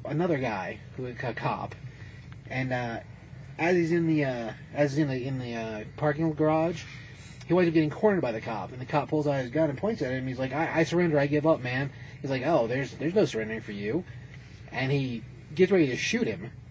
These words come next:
and then all of a sudden we get this slunk kind of noise, and, uh, it's, it's our girl, and she stabbed the dude with a samurai sword through the back, and she kills him. And at first she seems kinda shocked she's killed him,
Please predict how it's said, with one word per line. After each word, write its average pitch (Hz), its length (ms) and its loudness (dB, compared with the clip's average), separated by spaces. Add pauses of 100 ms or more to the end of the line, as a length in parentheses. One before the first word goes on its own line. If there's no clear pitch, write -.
(220)
and 135 100 -2
then 151 80 4
all 151 80 8
of 147 60 4
a - 40 -6
sudden 151 140 2
we 139 80 0
get 131 180 -2
this 127 340 -4 (960)
slunk - 440 4 (220)
kind 180 180 2
of 175 80 4
noise, 180 420 2 (1080)
and, 220 320 8
uh, 220 80 12
it's, 220 340 8
it's - 160 -6
our 208 100 6
girl, 196 460 4
and 143 140 -2
she 196 180 0
stabbed 196 400 2
the 185 80 2
dude 185 420 4
with 160 140 -2 (140)
a 151 60 -2
samurai 151 460 2
sword 120 400 -4
through 131 120 -6
the 120 80 -6
back, 107 440 -8 (1300)
and 214 160 8
she 220 80 -2
kills 269 260 4
him. 110 220 0 (480)
And 165 120 2
at 185 60 0
first 285 220 4
she 233 80 2
seems 240 240 -2
kinda 180 200 4
shocked 165 340 0
she's 220 160 -4
killed 214 260 4
him, 226 240 2